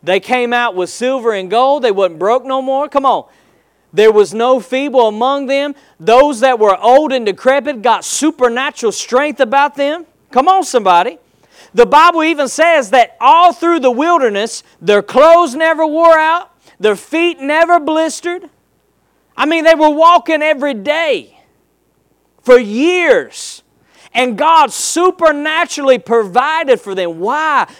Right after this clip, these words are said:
Because they responded to the vision. "Oh, it was impossible." Oh, yeah, but it was doable. You see that?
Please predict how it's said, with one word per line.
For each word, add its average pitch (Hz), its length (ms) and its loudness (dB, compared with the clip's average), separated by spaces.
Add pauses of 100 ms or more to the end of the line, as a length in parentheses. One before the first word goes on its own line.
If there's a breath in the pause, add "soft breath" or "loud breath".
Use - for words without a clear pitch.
Because 220 640 0
they 240 160 0
responded 262 1160 -4
to 254 320 -8
the 196 160 -4
vision. 196 500 -10 (180 loud breath)
"Oh, 339 240 6
it 330 120 -4
was 254 160 -2
impossible." 262 840 0
Oh, 285 200 0
yeah, 277 320 -2
but 196 180 -4
it 208 160 0
was 175 220 -8
doable. 147 640 -14 (1700)
You 190 180 -6
see 285 340 -6
that? 175 340 -10